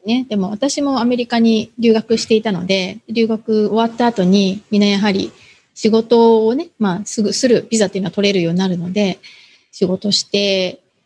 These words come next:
Speaker 1: でもそのビザが確か一年とか二年ぐらいで切れるんですよね、アメリカだと。で、その後にどうするかっていうことで、
Speaker 2: うん。
Speaker 1: みんなやっぱり仕事が運よく、その、見つかればね、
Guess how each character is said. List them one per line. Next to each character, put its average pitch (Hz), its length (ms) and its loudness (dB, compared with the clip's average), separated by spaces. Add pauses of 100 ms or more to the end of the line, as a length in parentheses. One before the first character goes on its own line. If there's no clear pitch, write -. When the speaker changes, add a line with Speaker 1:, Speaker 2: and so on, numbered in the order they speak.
(140)
Speaker 1:
で 277 80 2
も 247 140 0
そ 240 120 0
の 208 320 2
ビ 240 120 0
ザ 240 120 4
が 196 100 -4
確 214 200 -2
か 208 60 0
一 214 180 0
年 311 100 4
と 226 80 0
か 196 80 2
二 202 100 6
年 233 180 8
ぐ 285 60 4
ら 269 60 4
い 190 80 -2
で 185 60 -10
切 - 160 -8
れ 214 100 0
る 190 120 -4
ん 165 40 -10
で 175 80 -10
す 185 100 -18
よ 190 60 -8
ね、 208 80 -2
ア 196 60 -2
メ 180 100 -2
リ 180 80 -4
カ 175 120 -8
だ 156 120 -8
と。 - 220 -8 (240)
で、 220 60 -6
そ 254 120 2
の 269 180 6
後 294 140 -2
に 196 120 -2
ど 220 120 4
う 226 60 2
す 196 120 -2
る 175 120 -2
か 214 140 -2
っ 214 80 -6 (100)
て 208 80 -6
い 202 100 2
う 190 60 -2
こ 190 100 -4
と 185 80 -4
で、 180 80 -4
Speaker 2:
う - 20 0
ん。 190 40 2
Speaker 1:
み 233 100 6
ん - 20 4
な 277 60 2
や 269 80 -2
っ - 20 -10
ぱ 269 120 0
り 196 260 0 (520)
仕 262 160 -2
事 311 300 4
が 294 280 2
運 320 180 4
よ 226 140 6
く、 233 420 2
そ 190 100 -2
の、 175 440 0 (260)
見 226 100 6
つ 226 100 -6
か 311 100 2
れ 349 100 2
ば - 140 -6
ね、 220 260 -2